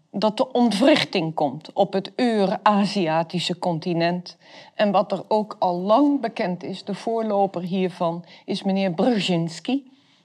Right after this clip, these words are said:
Ja, ook een Amerikaan die als het ware al lang geleden heeft gezegd:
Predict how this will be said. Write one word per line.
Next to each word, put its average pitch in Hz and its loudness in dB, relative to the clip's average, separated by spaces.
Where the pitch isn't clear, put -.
Ja, 196 -8
ook 262 4
een 240 -2
Amerikaan 190 0
die 165 -2
als 180 0
het 190 -2
ware 170 2
al 175 2
lang 196 4
geleden 180 2
heeft 165 0
gezegd: - -4